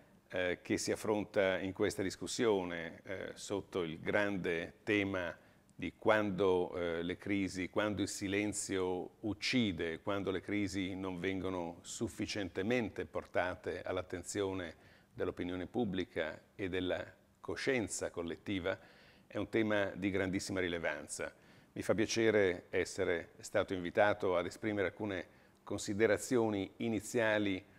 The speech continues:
sul punto di vista, eh, della Farnesina e, eh, sull'assoluta convinzione che ho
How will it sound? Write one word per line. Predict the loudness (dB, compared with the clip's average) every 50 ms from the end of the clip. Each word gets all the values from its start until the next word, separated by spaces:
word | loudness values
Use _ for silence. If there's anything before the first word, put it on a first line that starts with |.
| -20 -20 -20 -20
sul | -16 -8 -8 -8
punto | -4 -2 0 0 2
di | 2 2
vista, | 2 2 0 0 0 4 4 4 4 4 0 -2 -4
eh, | -4 -2 0 0 0 2
della | 2 4 4 4
Farnesina | 4 4 2 2 2 -2 -2 -2 0 0 0 0 0 0 0 -2 -4 -6 -6
e, | -2 0 0 0 0 -2 -2
eh, | 0 0 0 0 0 -2 -6
sull'assoluta | -8 -8 -6 -2 2 2 0 0 0 -2 0 2 2 2 4 6 4 6 4 2 -4 -6
convinzione | -2 0 0 2 2 0 0 0 -2 -2 0 2 4 4 4 2 0 -4 -4 -6 -12 -20 -20 -20 -20 -20 -20 -20 _
che | -4 4 8 10
ho | 12 12 12 12 8 4 0 -8 -20 -20